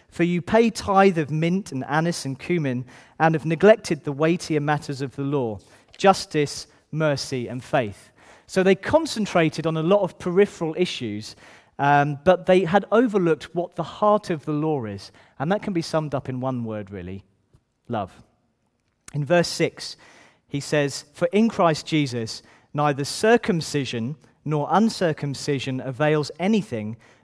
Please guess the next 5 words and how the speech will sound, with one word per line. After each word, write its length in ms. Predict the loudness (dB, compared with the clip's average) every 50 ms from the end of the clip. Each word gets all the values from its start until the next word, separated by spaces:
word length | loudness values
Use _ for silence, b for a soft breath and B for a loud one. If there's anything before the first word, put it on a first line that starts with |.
| b b
but 180 | 0 0 0
faith 560 | 0 -8 -6 -2 0 0 0 0 -4 -10 -20 _ -6
working 540 | -2 0 0 0 -2 -4 -6 -8 -6 -8 -8
through 280 | -10 -10 -8 -8 -4
love." 380 | -4 -2 -2 -4 -4 -8 -14 -20